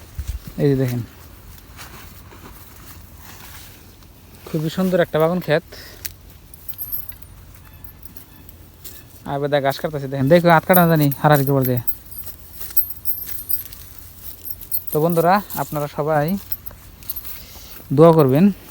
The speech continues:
যাতে কোটা আন্দোলন আপনার যে ছাত্ররা করতেছে,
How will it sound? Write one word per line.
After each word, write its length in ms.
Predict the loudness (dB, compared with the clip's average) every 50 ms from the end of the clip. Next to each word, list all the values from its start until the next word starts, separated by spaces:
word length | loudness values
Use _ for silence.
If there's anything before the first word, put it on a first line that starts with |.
| -20 -20 -20 -20 -20 -20 -20 -20 -20 -20 -20 -20 -20 -20 -20 -20 -20 -20 -12 -4 0 2
যাতে 260 | 2 2 4 4 4 6 6 6 4 2 -2 -10 -16 -16 -16 -16 -18 -20 -20 -20 -20 -20 -20 -20 -20 -20 -20 -20 -20 -20 -20 -20 -20 -20 -2 0
কোটা 220 | 0 2 4 4 4 6
আন্দোলন 360 | 6 6 6 6 6 6 4 4 2 2 -4 -10 -8 -8
আপনার 260 | -4 0 2 4 4 4 2 2 0 0 2
যে 60 | 2 2 4
ছাত্ররা 380 | 4 4 4 4 2 2 2 2 0
করতেছে, 360 | 0 0 -2 -2 0 0